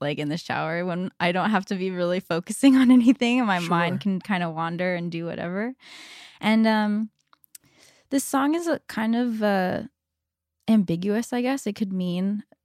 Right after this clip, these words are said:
Speaker 1: different things to different people, maybe at different stages in their life. Um, but at its core, I guess it's about, um, you struggling with another person or maybe with,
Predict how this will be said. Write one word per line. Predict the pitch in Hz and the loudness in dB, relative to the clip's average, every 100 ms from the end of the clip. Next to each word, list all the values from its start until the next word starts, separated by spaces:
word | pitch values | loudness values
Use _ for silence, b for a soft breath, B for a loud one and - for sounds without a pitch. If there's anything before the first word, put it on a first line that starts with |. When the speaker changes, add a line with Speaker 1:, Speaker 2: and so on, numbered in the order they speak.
| _ | _
Speaker 1:
different | 185 185 180 | -6 -4 -4
things | 175 175 190 202 - - _ | -4 -4 -4 -4 -8 -20 _
to | - | -6
different | 175 175 180 | -4 -4 -4
people, | 185 185 196 202 214 | -4 -4 -2 0 0
maybe | 190 180 165 | -2 -2 -4
at | |
different | 175 180 170 | -6 -6 -6
stages | - 165 170 185 | -6 -6 -6 -6
in | 185 | -6
their | 185 | -6
life. | 185 185 220 233 - | -6 -6 -6 -8 -10
Um, | 175 175 165 165 165 | -8 -8 -8 -8 -6
but | 156 151 | -6 -6
at | - | -4
its | 170 - | -6 -6
core, | - 165 165 170 | -10 -6 -4 -2
I | 165 | -4
guess | 165 160 - | -6 -8 -10
it's | 160 | -8
about, | 165 156 156 156 151 - b b b b b b b b b b _ | -6 -4 -4 -4 -6 -8 b b b b b b b b b b _
um, | 190 190 185 175 165 165 170 - _ | 0 2 2 2 0 -2 -4 -10 _
you | 190 190 190 185 180 175 | -4 0 4 4 4 2
struggling | 175 - 175 170 175 165 160 165 170 | -2 -2 0 2 0 0 -2 -4 -6
with | - 165 156 165 _ _ - | -4 0 0 -2 _ _ -4
another | 170 160 156 | -2 -2 -4
person | 165 165 180 175 185 180 | -4 -6 -4 -2 -2 -4
or | - 165 165 160 | -6 -6 -4 -4
maybe | 156 160 165 165 | -2 -2 -4 -6
with, | 160 175 - - | -6 -6 -10 -18